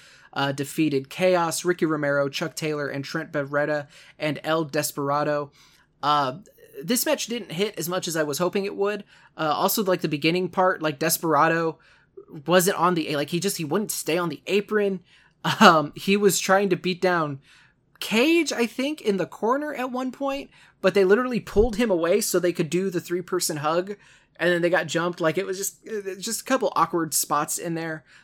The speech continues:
Um, it was fun, but it wasn't as much as, you know, I didn't end up enjoying it as much as I thought I was going to. Um, the next up was Athena defeating Billy Starks, uh, in the first round Owen,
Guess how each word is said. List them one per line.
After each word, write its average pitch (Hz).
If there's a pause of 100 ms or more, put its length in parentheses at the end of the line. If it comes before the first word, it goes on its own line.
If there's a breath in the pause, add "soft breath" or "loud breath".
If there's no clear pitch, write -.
(120)
Um, 151
it 175
was 156
fun, 175
but 160
it -
wasn't 147
as 143
much 143
as, 143
you 160
know, 135
I 160
didn't 165
end 156
up 139
enjoying 139
it 147
as 135
much 135
as -
I 123
thought 127
I 127
was 120
going 123
to. 185 (840 soft breath)
Um, 143 (840)
the 151
next 180
up 185
was 170
Athena 202
defeating 170
Billy 165
Starks, - (340 loud breath)
uh, 139
in 151
the 143
first 156
round 147
Owen, 151